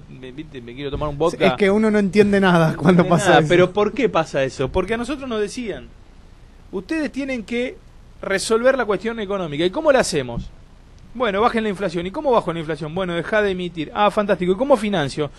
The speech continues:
Speaker 1: Y no tomes deuda. No, pará, pero tengo que ir a tomar deuda. Pues si no tomo deuda, no, entonces achicá el gasto, pero no, eh, eh, achicá el déficit, pero no toques el gasto social. ¿Y cómo hago?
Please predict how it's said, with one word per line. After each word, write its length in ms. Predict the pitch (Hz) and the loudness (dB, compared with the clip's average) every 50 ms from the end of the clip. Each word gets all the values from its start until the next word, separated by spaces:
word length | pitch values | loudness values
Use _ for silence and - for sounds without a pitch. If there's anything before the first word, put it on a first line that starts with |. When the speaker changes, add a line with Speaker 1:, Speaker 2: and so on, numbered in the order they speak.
| - - - | -18 -10 -4
Speaker 1:
Y 100 | 156 165 | 0 2
no 100 | 214 220 | 4 6
tomes 280 | 190 240 226 226 214 | 6 6 6 6 6
deuda. 260 | 202 202 170 143 - | 6 6 6 4 2
No, 140 | 220 247 196 | 2 0 0
pará, 180 | 175 196 214 196 | 0 0 0 0
pero 160 | 147 135 135 | -2 -2 -2
tengo 160 | 156 220 226 | 0 0 0
que 60 | 185 | 0
ir 80 | 220 220 | -2 -2
a 40 | 185 | -2
tomar 300 | 143 147 151 185 175 147 | -2 -2 0 0 0 2
deuda. 460 | 135 196 247 254 202 143 117 104 104 - - - - - - - - - - - - | 2 4 4 4 4 2 0 -2 -6 -10 -16 -20 -20 -20 -20 -20 -20 -20 -20 -20 -16
Pues 120 | - - - | -14 -12 -10
si 80 | - | -10
no 80 | 156 185 | -10 -8
tomo 260 | 185 196 208 185 180 | -6 -4 -2 0 2
deuda, 440 | 175 214 254 254 247 240 247 254 226 - - - - - - - - | 6 6 6 6 6 6 4 2 -2 -6 -16 -20 -20 -20 -20 -12 -4
no, 100 | - 240 | -2 -2
entonces 220 | 233 294 247 247 | 0 0 0 0
achicá 340 | 247 226 175 208 196 - 277 | 0 2 2 2 4 6 6
el 60 | 254 | 8
gasto, 460 | 247 233 202 156 - - 151 131 127 - - - - - | 8 6 6 4 4 0 -2 -2 -2 -4 -10 -16 -4 0
pero 220 | 156 147 160 170 | 0 2 2 2
no, 240 | 180 202 226 240 - - - - | 2 0 0 -2 -6 -12 -16 -10
eh, 180 | - - 196 226 - | -6 -6 -6 -4 -4
eh, 180 | - 170 214 - | -4 -4 -4 -2
achicá 320 | - 175 - 208 190 285 285 | -4 -4 -4 0 4 4 4
el 60 | 277 | 6
déficit, 360 | 277 233 175 165 147 147 139 | 6 4 2 2 0 -2 -2
pero 160 | 135 147 165 | -2 -2 -2
no 80 | 180 196 | 0 2
toques 240 | 226 220 226 185 185 | 2 2 2 0 0
el 80 | 196 | 0
gasto 240 | 202 196 185 - 180 | 0 -2 -2 -2 -6
social. 260 | 160 165 180 165 170 | -6 -4 -6 -6 -6
¿Y 60 | 180 | -6
cómo 280 | 151 - 311 311 285 208 | -8 -6 -6 -4 -2 -2
hago? 300 | 151 131 120 113 107 98 | -2 -2 -2 -4 -8 -10